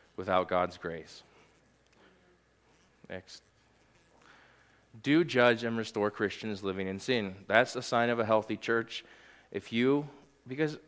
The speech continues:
everybody sins, guys. There's gonna be times when people sin in our church, and that's just part of life. That's just part of the sanctification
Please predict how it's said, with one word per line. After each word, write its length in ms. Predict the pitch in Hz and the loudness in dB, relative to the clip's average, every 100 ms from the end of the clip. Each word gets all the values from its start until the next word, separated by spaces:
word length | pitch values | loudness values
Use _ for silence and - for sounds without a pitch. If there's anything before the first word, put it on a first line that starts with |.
| _ - | _ -6
everybody 400 | 160 165 156 139 | -4 -2 -4 -6
sins, 320 | - 139 113 | -4 -4 -2
guys. 380 | 95 101 110 - _ - - _ - | -2 -2 -4 -16 _ -20 -20 _ -6
There's 160 | 127 | -2
gonna 160 | 143 143 | -2 -2
be 80 | 135 | 0
times 280 | 135 127 | 0 0
when 100 | 123 | -4
people 260 | 113 120 113 | -8 -10 -10
sin 200 | - 113 | -4 -2
in 80 | 107 | 0
our 100 | 98 | -2
church, 320 | 107 107 98 | 0 -2 -2
and 100 | 101 | -6
that's 120 | 107 | -6
just 180 | 117 - | -8 -4
part 160 | 113 110 | -2 0
of 100 | 90 | 0
life. 260 | 101 92 | -2 -4
That's 180 | - 95 | -8 -10
just 200 | 107 - | -10 -4
part 200 | 104 107 | 0 2
of 120 | 107 | 2
the 60 | 95 | -4
sanctification 880 | - 107 98 104 98 95 - 95 | -8 -10 -8 -10 -6 -4 -4 -8